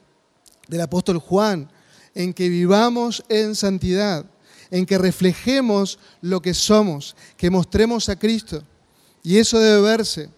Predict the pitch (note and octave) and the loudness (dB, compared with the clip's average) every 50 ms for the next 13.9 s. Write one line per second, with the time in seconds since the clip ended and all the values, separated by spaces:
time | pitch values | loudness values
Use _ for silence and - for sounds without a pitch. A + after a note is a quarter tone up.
0 | _ - D#3 E3+ G#3 B3 - _ - - - - - - - - - - F3 F#3+ | _ -12 -10 -10 -10 -10 -12 _ -20 -20 -20 -20 -20 -20 -20 -16 -6 0 2 2
1 | G3 G#3 - - G3 F3+ E3+ - G#3+ A3 A#3+ A3+ A3 G#3+ G#3 G#3 G3+ G3 F#3+ - | 2 2 0 -4 -6 -4 0 2 6 6 6 6 4 2 2 2 0 -2 -6 -12
2 | - _ _ _ _ _ _ _ - - F3 D#3 - - F#3+ F#3 F#3+ F#3+ A3 C4 | -20 _ _ _ _ _ _ _ -6 -4 -4 -2 0 0 2 2 4 4 4 4
3 | B3 G#3+ F#3+ G3 G3 - - F3 F3 F3 F#3 G3 G3+ G#3 G#3 G3 G3 - - F3 | 4 2 0 -2 -2 -4 -4 -4 -4 -2 -2 -2 0 0 -2 -2 -4 -6 -8 -10
4 | D3+ E3+ E3+ E3+ E3+ E3 - - - - A#3 A3+ G#3+ G3 F3+ F3 F3+ G3 G#3 G#3+ | -8 -6 -4 -4 -4 -4 -6 -8 -4 -2 0 0 0 -2 -2 -4 -4 -4 -6 -8
5 | _ _ _ _ _ _ _ _ _ _ _ _ _ _ _ _ _ _ _ _ | _ _ _ _ _ _ _ _ _ _ _ _ _ _ _ _ _ _ _ _
6 | _ - _ _ _ _ - - C#3 C3 E3+ F#3 G3+ G3+ G3+ G3 F#3 F#3 F3+ F3+ | _ -20 _ _ _ _ -20 -16 -6 -2 0 2 2 2 2 0 0 0 0 -2
7 | F3 - - G3+ G3+ F#3+ F3 E3 E3 E3+ F#3+ - _ _ _ _ _ _ _ _ | -4 -4 -2 0 0 0 0 -2 -4 -6 -10 -14 _ _ _ _ _ _ _ _
8 | _ _ _ _ _ - - F3 F#3+ F#3+ D#3+ F3+ F3 D#3+ - F#3 F#3+ E3+ G3 F3+ | _ _ _ _ _ -6 -2 0 0 0 0 -2 -2 0 0 -2 0 0 -2 -2
9 | - E3+ E3 F3 F3+ F3+ F3+ - - F3 - E3+ E3 D#3+ E3 D#3 - - - G3+ | -2 -2 -2 0 0 0 -2 -2 -4 -4 -2 -2 -2 -2 -2 -4 -2 0 0 0
10 | F#3 D#3 - - E3+ E3 E3+ E3+ E3+ _ _ _ _ _ _ _ _ _ - D#3+ | 0 -2 -8 -6 -4 -2 -2 -4 -6 _ _ _ _ _ _ _ _ _ -18 -12
11 | C#3 E3 E3+ E3+ F3 E3+ E3 _ _ _ _ _ _ - D#3+ E3 E3+ E3+ E3+ E3 | -10 -8 -6 -6 -8 -10 -12 _ _ _ _ _ _ -10 -8 -6 -6 -6 -6 -6
12 | E3 E3+ F3 G3+ A3 A3 G#3+ - - F3 F3 F3 F3 F3+ F#3+ F3+ - _ _ _ | -6 -6 -4 -2 -2 -2 -4 -6 -8 -6 -6 -6 -6 -8 -10 -14 -18 _ _ _
13 | _ _ _ _ _ _ _ _ _ _ _ _ _ - E3 G3 G#3+ | _ _ _ _ _ _ _ _ _ _ _ _ _ -18 -18 -18 -18